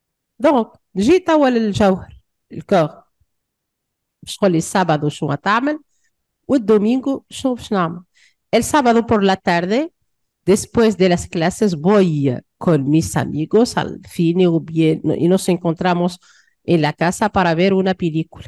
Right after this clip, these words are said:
entretenida. نشوفوا نتلمدوا في دار حد من صحابنا ونتفرجوا في فيلم ولا سيري.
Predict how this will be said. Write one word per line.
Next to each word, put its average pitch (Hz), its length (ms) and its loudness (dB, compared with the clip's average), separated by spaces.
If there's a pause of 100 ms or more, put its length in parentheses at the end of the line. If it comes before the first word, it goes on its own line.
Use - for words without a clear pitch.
(120)
entretenida. 170 680 -2
نشوفوا 143 400 -4
نتلمدوا 143 380 -2
في 135 120 -8
دار 135 220 -10
حد - 500 -16
من - 80 -10
صحابنا 190 420 -4
ونتفرجوا 220 420 -2
في 202 180 -4
فيلم 160 340 -4 (120)
ولا 151 200 -4
سيري. 156 460 -2